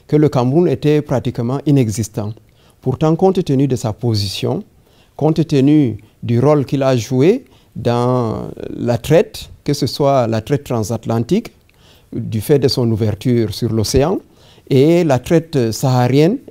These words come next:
également, du fait de son imbrication dans ces circuits transsahariens, alors je me suis rendu compte qu'il y avait beaucoup de choses à faire. Donc j'ai commencé par questionner, euh, la dimension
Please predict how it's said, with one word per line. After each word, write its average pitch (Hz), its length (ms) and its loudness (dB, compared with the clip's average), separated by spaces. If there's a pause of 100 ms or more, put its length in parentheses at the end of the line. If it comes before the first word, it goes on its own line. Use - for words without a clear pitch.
également, 120 680 -2
du 113 160 -6
fait 131 480 -4
de 117 240 -4
son 113 420 -2
imbrication 131 880 0
dans 120 220 -2
ces 131 120 -2
circuits 123 640 -2
transsahariens, 120 760 -2 (560)
alors 104 320 -8
je 113 120 -4
me 120 100 2
suis 175 200 0
rendu 131 320 0
compte 175 300 0
qu'il 147 200 0
y 139 60 4
avait 131 420 0
beaucoup 131 320 -2
de - 40 -12
choses 131 460 -4
à 117 100 -4
faire. 104 340 -4 (540)
Donc 123 160 0
j'ai 127 160 2
commencé 165 680 2
par 151 340 0
questionner, 135 680 0 (420)
euh, 110 280 2
la 123 120 2
dimension 139 540 2